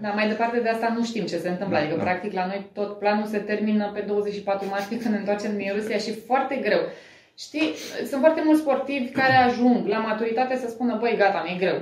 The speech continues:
Speaker 1: nu mai vreau, m-am săturat, vreau să rămân acasă și pun stop.”
Speaker 2: Mhm.
Speaker 1: Eu întotdeauna m-am gândit, „Cum pot să fac să mai trag de mine? Să mai merg și acolo și acolo.” Dar niciodată nu mi s-a întâmplat să mă trezesc în fiecare, cum mi se întâmplă perioada asta, să mă trezesc în fiecare zi, să merg la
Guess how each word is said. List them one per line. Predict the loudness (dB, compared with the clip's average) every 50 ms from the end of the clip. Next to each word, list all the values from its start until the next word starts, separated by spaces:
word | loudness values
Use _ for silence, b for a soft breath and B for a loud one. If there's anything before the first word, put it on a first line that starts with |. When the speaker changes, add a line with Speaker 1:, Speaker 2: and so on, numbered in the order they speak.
| -4
Speaker 1:
nu | -6 -4
mai | -2 -2 -2 -2
vreau, | -2 -2 -2 -2 -2 -2
m-am | -2 -2 -2 -2
săturat, | -2 -6 -8 -8 -6 -4 -2 0 2 2 2 0 -2
vreau | -2 0 0 0
să | 0 -2 -4
rămân | -4 -2 -2 -2 -2
acasă | -4 -4 -2 -2 -4 -4 -4 -4
și | -6 -6 -8
pun | -6 -4 -4 -4
stop.” | -4 -2 0 0 0 0 -2 -8 -12 -12
Speaker 2:
Mhm. | -8 -6 -6 -6 -6 -8 -10 -16 -10
Speaker 1:
Eu | -4 -2 0
întotdeauna | 2 2 4 4 4 4 2 2
m-am | 2 2 2
gândit, | 0 0 -2 -4 -8 -8 -12 -18 _ _ _ _ _
„Cum | -6 -4 -2 0
pot | 0 0
să | 0 0
fac | 0 0 0 -2
să | -2 -2
mai | -2 -2
trag | 0 0 0 2 2
de | 0 0 0
mine? | 0 -2 -4 -4 -6 -10 -16 -20 _ _
Să | -6 -2
mai | 0 2 2
merg | 4 2 2 0
și | 0 0
acolo | -2 0 0 0 0 0
și | 0 0
acolo.” | -2 0 0 0 -2 -2 -2 B B B B B B
Dar | -2 0 2
niciodată | 2 2 2 0 0 0 0 0 0 0 0
nu | 2
mi | 2 2 2
s-a | 2 2
întâmplat | 2 2 2 0 -2 0 2 2 2 0 0
să | 2
mă | 2 2 2 2
trezesc | 0 0 0 0 0 0 -2 -2 -2 -4 -4
în | -4 -4
fiecare, | -2 0 0 0 2 2 2 0
cum | 0 0 -2
mi | -2 -2
se | -2 -4
întâmplă | -4 -4 -4 -4 -4
perioada | -4 -2 0 0 0 0 0 -2
asta, | -4 -6 -8 -12
să | -12 -8 -6
mă | -6
trezesc | -4 -2 -2 -4 -4 -6 -6
în | -6 -2
fiecare | -2 0 0 0 0 0 0 -2 -2 -4
zi, | -6 -6
să | -6 -2
merg | 0 0
la | 0